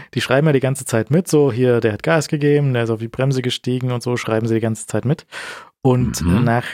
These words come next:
Speaker 1: ähm, so, so eine S S D, so eine S D-Karte quasi, die, die hat ja eine, ähm, begrenzten Anzahl von Schreibzyklen.
Speaker 2: Mhm.
Speaker 1: Die kannst du nur ein paar tausend Mal beschreiben. Und wenn die Platte halt ein paar tausend Mal voll war, dann geht die halt in den Eimer.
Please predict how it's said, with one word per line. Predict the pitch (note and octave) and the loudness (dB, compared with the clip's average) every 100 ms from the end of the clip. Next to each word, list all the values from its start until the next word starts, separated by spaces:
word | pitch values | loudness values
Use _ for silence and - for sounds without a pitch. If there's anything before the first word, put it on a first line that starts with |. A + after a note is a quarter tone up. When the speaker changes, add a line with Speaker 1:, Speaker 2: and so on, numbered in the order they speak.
| - | -10
Speaker 1:
ähm, | A#2+ A2+ A2 A2 | -2 0 0 0
so, | A2 A2 | 0 0
so | A2 | 0
eine | A2 A2 | 0 0
S | A2 | -4
S | A2 | -4
D, | - C#3 | 0 0
so | C#3+ | 2
eine | A#2+ | 0
S | A#2+ - | 0 -2
D-Karte | A#2+ C3+ C#3 D3 D3 | -4 -2 -2 0 -2
quasi, | - C3+ C3 C3+ C3+ C#3 | -2 0 0 0 -2 -2
die, | B2+ A#2 | -4 -2
die | A2 | -2
hat | - | 0
ja | B2 | 0
eine, | A#2 A2+ A2+ B2 | 2 2 0 0
ähm, | A#2 A2 A2 A2 _ _ _ _ - _ | 0 2 0 -2 _ _ _ _ -20 _
begrenzten | C3 B2 C3+ - - B2 B2+ C#3+ - - | -2 0 0 -2 0 0 0 -2 -8 -4
Anzahl | B2+ - B2 A2 | -2 2 0 2
von | A#2 | 0
Schreibzyklen. | - A2 A#2 - - - G2+ - - _ _ _ _ _ | 0 -2 -2 -4 -6 -4 -6 -8 -14 _ _ _ _ _
Speaker 2:
Mhm. | - C#2+ | -4 2
Speaker 1:
Die | F2+ | 2
kannst | A2+ B2+ - | 2 2 2
du | |
nur | B2 B2 A#2+ | 2 4 4
ein | G#2 _ _ | 0 _ _
paar | - G#2+ | -8 -6
tausend | - A2+ A2+ A2+ | 0 0 2 0
Mal | G2+ G2+ | 0 -2
beschreiben. | - - - F2+ F2+ - | -2 -6 -6 -8 -12 -14
Und | F#2+ | -8
wenn | A2 | -2
die | A#2 | -2
Platte | - C3 B2+ | 0 0 2
halt | A#2 - | 0 -2
ein | |
paar | - C#3 | -6 -2
tausend | A#2+ B2+ B2+ | 0 0 0
Mal | A#2+ | 0
voll | - D3 A#2+ | 0 2 2
war, | A2 | 0
dann | A2 A2+ | -2 -4
geht | - | -4
die | G#2+ | -2
halt | A2 | 0
in | A2 | -2
den | G#2 | -2
Eimer. | A2+ B2 | 0 0